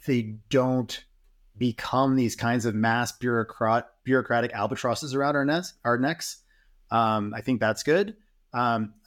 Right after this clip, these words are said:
I, I do think that there's always some role. Like, if you look at emergent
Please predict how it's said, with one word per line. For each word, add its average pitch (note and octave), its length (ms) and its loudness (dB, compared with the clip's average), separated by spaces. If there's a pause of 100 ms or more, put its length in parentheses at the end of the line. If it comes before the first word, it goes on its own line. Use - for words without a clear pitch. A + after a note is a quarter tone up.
(580)
I, C#3 40 -6
I B2+ 40 0
do B2 340 2
think C#3 180 2
that B2 60 0
there's A#2 140 -2
always B2 340 2
some A#2+ 240 2
role. A2 540 2
Like, - 220 -6
if A#2+ 160 -8
you B2+ 80 2
look B2+ 140 2
at A2+ 100 2
emergent A2 440 0